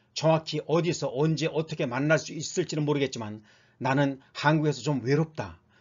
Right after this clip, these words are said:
내 연락처 정보가 있으니 여기로 메시지를 보내달라"고 터무니없는 요구를 했는데요. 또 "내가 한국에 와서 네가 행복했으면 좋겠다. 너를 진심으로 사랑하고 정말 보고 싶다"는 일방적인 마음도 강요했습니다.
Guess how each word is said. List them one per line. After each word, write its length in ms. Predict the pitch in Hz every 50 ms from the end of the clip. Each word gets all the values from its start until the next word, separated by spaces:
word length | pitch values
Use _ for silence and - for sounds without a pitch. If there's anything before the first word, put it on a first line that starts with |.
| _ _ _ _
내 300 | 127 127 147 156 151 135
연락처 280 | 151 156 147 - -
정보가 360 | 160 - 139 151 147 143 147 143
있으니 320 | 131 - 127 123 117 110
여기로 300 | 135 147 151 131 131 127
메시지를 480 | 117 135 147 147 - 156 131 143 151 143
보내달라"고 580 | - 143 139 127 131 117 107 104 92 87 87 95 -
터무니없는 520 | - - 180 175 165 156 143 139 139 131
요구를 240 | 120 113 113 107 104
했는데요. 560 | 113 156 165 151 143 113 95 87 82 87 98 117 _ _ _ _ _ _ _ _ _ _ _ _
또 140 | 156 165
"내가 260 | 156 151 143 135 120 117
한국에 400 | - - 160 165 160 156 160 160
와서 420 | 147 143 135 - 127 107 95 92 92
네가 340 | 98 107 147 160 165 170 156
행복했으면 800 | - - - 226 220 196 190 190 - 175 160 - - 147 139
좋겠다. 440 | 131 147 - 131 - - 92 85 - _ _ _ _ _ _ _ _
너를 400 | - 110 135 139 135 151 165 160
진심으로 560 | - - 175 170 156 - 151 131 127 127 123
사랑하고 580 | - - - - 180 143 127 117 110 107 107
정말 400 | - - 143 147 151 151 160 147
보고 200 | 151 - 151 165
싶다"는 420 | 156 - - - 123 104 92 95 98 - _ _ _ _ _
일방적인 480 | - 131 139 127 127 123 113 123 113 117
마음도 260 | 113 107 107 110 120
강요했습니다. 800 | - - 131 123 123 131 135 - - 151 135 110 92 85 82 87